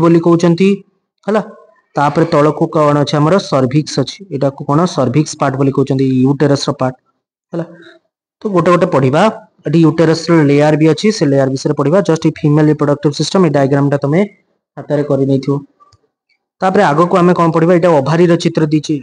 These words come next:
ଏଇ ଓଭାରି ବିଷୟରେ ହିଁ ଆମେ ପଢିଥିଲୁ। ୟାରି ଭିତରେ follicle ସବୁ develop ହଉଛି, primary follicle, tertiary follicle, graphian follicle, ଏ ସବୁ ପ୍ରକାର follicle ହଉଛି ତା ଭିତରେ develop ହଉଛି, ହେଲା। ତ ଏବେ ଆମେ ପଢିବୁ କ'ଣ? oviduct। oviduct କୋଉଟା? ଏଇ ଯୋଉ ତମେ ଦେଖିଲ,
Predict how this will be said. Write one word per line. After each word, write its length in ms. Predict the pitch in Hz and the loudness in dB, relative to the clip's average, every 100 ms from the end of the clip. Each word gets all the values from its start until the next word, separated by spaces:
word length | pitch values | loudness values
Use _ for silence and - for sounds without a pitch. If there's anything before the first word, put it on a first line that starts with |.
| 156 | 0
ଏଇ 120 | 180 160 | 2 2
ଓଭାରି 220 | 151 160 | 2 2
ବିଷୟରେ 220 | 160 175 160 | 2 2 2
ହିଁ 80 | 160 | 2
ଆମେ 80 | 156 | 0
ପଢିଥିଲୁ। 280 | 156 151 180 165 151 | -2 0 2 4 4
ୟାରି 160 | 143 147 | 2 0
ଭିତରେ 200 | 147 151 - | 0 -2 0
follicle 340 | 139 135 151 160 | -2 0 -2 0
ସବୁ 140 | 147 | 0
develop 320 | 143 131 143 151 | 0 0 0 0
ହଉଛି, 220 | 165 196 196 190 - _ _ | 0 2 0 -4 -20 _ _
primary 320 | 151 147 151 151 | 0 2 2 2
follicle, 340 | 151 147 151 147 | 0 0 -2 -2
tertiary 300 | 139 - 151 151 | -2 0 -2 0
follicle, 340 | 147 147 151 147 | -2 0 0 2
graphian 360 | 135 - 156 147 | -2 0 0 2
follicle, 300 | 147 147 147 - _ _ 185 | 0 0 -2 -6 _ _ -8
ଏ 40 | |
ସବୁ 220 | - 170 170 | 0 0 2
ପ୍ରକାର 220 | 190 202 196 | 2 2 2
follicle 300 | 185 160 170 | 2 2 2
ହଉଛି 160 | 165 202 190 | 2 2 2
ତା 60 | 139 | 0
ଭିତରେ 240 | 139 170 247 254 - _ 143 | 2 2 2 0 -12 _ -2
develop 360 | 147 143 147 151 | 0 0 0 0
ହଉଛି, 220 | 135 - _ _ | 0 -4 _ _
ହେଲା। 140 | 220 240 240 _ - - | -2 -2 -6 _ -14 -4
ତ 20 | 226 - 190 | -2 2 2
ଏବେ 160 | 185 254 | 4 4
ଆମେ 120 | 254 247 | 4 2
ପଢିବୁ 240 | 180 185 208 | 2 4 2
କ'ଣ? 100 | 214 262 175 | 2 2 2
oviduct। 460 | 151 208 156 123 - _ _ _ | 2 2 2 0 -4 _ _ _
oviduct 380 | 175 214 240 240 240 | 0 2 2 2 0
କୋଉଟା? 200 | 233 254 247 - _ _ - | 2 0 -2 -14 _ _ -4
ଏଇ 120 | 226 220 | 0 2
ଯୋଉ 120 | 240 226 | 2 2
ତମେ 160 | 208 | 2
ଦେଖିଲ, 320 | 170 156 190 | 2 0 2